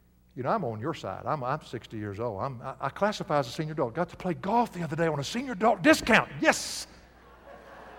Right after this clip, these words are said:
Man, I love that. I'm gonna get used to this, folks.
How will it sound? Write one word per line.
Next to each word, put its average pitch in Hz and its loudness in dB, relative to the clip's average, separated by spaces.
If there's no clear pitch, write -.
Man, 254 10
I 170 12
love 170 12
that. 135 8
I'm 277 12
gonna 254 12
get 214 6
used 277 12
to 165 8
this, 190 10
folks. 135 6